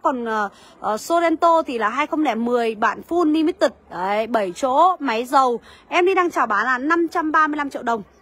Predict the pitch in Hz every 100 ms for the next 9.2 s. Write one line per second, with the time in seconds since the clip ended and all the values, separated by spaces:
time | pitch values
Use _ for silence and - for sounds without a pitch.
0 | _ 190 233 349 381 339 349 311 320 311
1 | 311 285 220 233 214 262 339 - - _
2 | - 294 285 381 392 392 381 403 381 359
3 | 302 320 370 381 269 214 - 220 226 339
4 | 330 370 392 359 277 320 294 320 320 311
5 | 302 349 359 302 294 302 277 285 339 339
6 | 294 262 233 277 285 302 285 302 233 254
7 | 302 349 403 - - - - 370 392 427
8 | 392 370 339 370 349 339 359 311 294 403
9 | 359 233